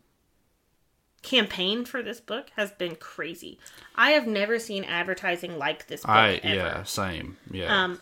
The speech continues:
Speaker 1: I don't even think, like, Sarah J Maas has gotten advertising like this book.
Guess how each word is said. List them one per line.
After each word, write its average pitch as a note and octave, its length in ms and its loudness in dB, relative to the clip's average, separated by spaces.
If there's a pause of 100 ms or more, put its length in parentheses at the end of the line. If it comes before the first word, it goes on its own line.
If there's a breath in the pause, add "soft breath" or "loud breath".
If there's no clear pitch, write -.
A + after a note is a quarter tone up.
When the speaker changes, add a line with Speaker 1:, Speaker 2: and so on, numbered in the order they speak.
Speaker 1:
I A#3 100 -2
don't F4 140 4
even D#4 220 2
think, A#3+ 480 -4
like, F#3 280 -4 (100)
Sarah G3+ 280 -2
J F#3 140 -2
Maas E3 360 -2
has F#3 120 -12
gotten F#3 440 -2
advertising F#3+ 800 -2
like F3+ 200 -2
this D#3+ 240 -8
book. - 320 -10